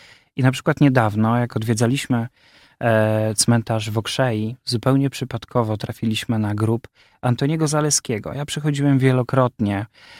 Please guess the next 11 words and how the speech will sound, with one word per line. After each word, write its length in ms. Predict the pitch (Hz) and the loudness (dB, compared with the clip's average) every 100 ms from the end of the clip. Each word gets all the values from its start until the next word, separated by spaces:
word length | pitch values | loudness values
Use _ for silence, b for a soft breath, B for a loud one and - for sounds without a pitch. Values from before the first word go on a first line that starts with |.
| B - | B -2
e, 340 | 104 104 104 - | 0 0 -2 -2
obok 240 | 113 113 | -2 0
tego 240 | 113 110 | -2 -2
grobu, 420 | 104 107 98 104 - | 0 0 0 -4 -4
ale 180 | 120 117 | -4 -2
dopiero 360 | 117 123 113 | -2 -2 -2
teraz 340 | 110 139 131 107 | -2 0 0 -2
z 40 | |
perspektywy 800 | - 113 - 113 - 113 113 107 - | -4 -6 -8 -10 -6 -4 -2 -4 -4
pewnej 340 | 113 113 110 | -4 -2 0
wiedzy, 400 | 120 123 110 | 2 2 0